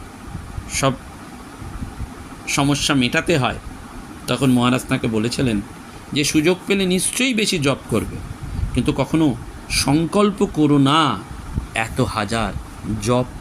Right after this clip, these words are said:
করব বলে।" মহারাজ একদিন সমস্ত ভক্তকে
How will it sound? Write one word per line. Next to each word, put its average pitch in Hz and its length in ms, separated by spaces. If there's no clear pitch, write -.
করব 104 500
বলে।" 98 220
মহারাজ 123 360
একদিন 123 440
সমস্ত 175 680
ভক্তকে 127 680